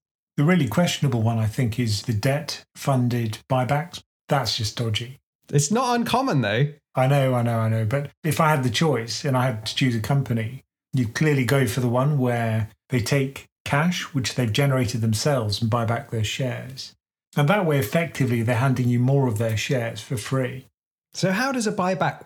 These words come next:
Speaker 2: work practically then? Why is it good for shareholders? Because if they're buying back shares, it might not be me that's selling my shares back to the company.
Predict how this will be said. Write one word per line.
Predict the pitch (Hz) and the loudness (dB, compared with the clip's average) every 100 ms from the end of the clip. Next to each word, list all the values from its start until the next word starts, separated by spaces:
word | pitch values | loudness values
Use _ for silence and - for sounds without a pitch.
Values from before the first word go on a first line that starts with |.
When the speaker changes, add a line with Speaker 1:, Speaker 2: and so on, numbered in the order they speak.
| - | 0
Speaker 2:
work | 135 135 113 - - - - | 2 2 0 -6 -16 -16 0
practically | 175 - - 104 98 | 0 0 -6 -6 -4
then? | 85 85 98 | -4 -8 0
Why | 131 147 156 | 2 4 4
is | 139 113 | 2 0
it | - | -2
good | 110 98 | -4 -4
for | - 107 90 95 - | -6 -4 -4 -6 -6
shareholders? | - 117 107 85 87 - | -2 0 -2 -6 -8 -2
Because | 139 143 | 4 4
if | 208 214 | 4 0
they're | 165 | 0
buying | 156 143 135 | 2 2 2
back | 117 | 0
shares, | - 151 90 92 - | 0 0 -2 -6 -6
it | 190 | -4
might | 220 247 | -2 -2
not | 196 143 | -2 0
be | 143 | 2
me | 127 151 175 107 | 4 4 2 0
that's | 95 - | -4 -4
selling | - 127 113 | 0 2 2
my | 113 127 | 2 4
shares | 123 - 80 92 | 2 0 -2 -4
back | 90 - | -6 -6
to | - | -10
the | - | -8
company. | 78 80 76 139 135 | -8 -6 -8 -8 -10